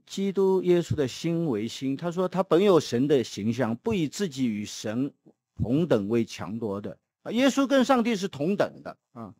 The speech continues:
我们讲三位一体，啊，同等的。什么叫强夺？就是新一本圣经翻译成，他说他本有神的形象，却不坚持自己与神平等的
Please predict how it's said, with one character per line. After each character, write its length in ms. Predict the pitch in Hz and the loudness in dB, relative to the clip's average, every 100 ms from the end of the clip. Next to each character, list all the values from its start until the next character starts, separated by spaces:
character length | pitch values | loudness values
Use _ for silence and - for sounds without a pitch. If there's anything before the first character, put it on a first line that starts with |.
| _ _ | _ _
我 80 | 131 | -2
们 100 | 156 | 2
讲 160 | 165 | 2
三 220 | 127 185 185 | 0 -2 -2
位 120 | 185 | -2
一 80 | 160 | -4
体， 220 | - 107 _ | -10 -20 _
啊， 180 | 139 139 _ | -14 -14 _
同 280 | - 156 226 | -8 -2 -2
等 320 | - 143 101 | 0 0 -2
的。 220 | 95 123 - _ _ | -4 -6 -6 _ _
什 140 | - 185 | -8 0
么 80 | |
叫 100 | 233 | 4
强 320 | 214 - 135 180 | 2 0 -2 -2
夺？ 220 | 120 131 | 0 -2
就 140 | 170 | -2
是 280 | 147 156 - _ | -4 -6 -8 _
新 260 | - - 240 | -8 0 2
一 60 | |
本 180 | 214 139 | 4 2
圣 220 | - 175 | 0 -4
经 280 | 143 160 165 - | -2 -4 -4 -8
翻 240 | 170 160 | -8 -8
译 80 | 156 | -8
成， 180 | 127 113 | -8 -8
他 220 | 127 165 | -4 -4
说 220 | 165 165 - - _ | -4 -6 -8 -20 _
他 160 | 254 | 0
本 200 | 254 160 | 4 6
有 200 | 220 196 | 8 6
神 200 | 147 135 | 4 0
的 140 | 170 160 | 4 4
形 320 | - 117 143 | 2 -2 0
象， 340 | 175 160 90 - _ _ | 2 0 0 -10 _ _
却 200 | - 214 | 2 4
不 220 | - - | 4 -2
坚 420 | 247 - 311 302 | -4 4 6 8
持 480 | 294 - - 98 104 | 6 2 -6 -6 -6
自 280 | 107 - 185 | -6 -4 -4
己 320 | 131 101 82 - _ _ | -4 -8 -12 -16 _ _
与 200 | 101 107 | -8 -8
神 320 | 104 - 113 | -8 -6 -4
平 340 | 127 - 110 143 | -6 -8 -8 -6
等 200 | 113 85 | -6 -10
的 180 | 87 | -12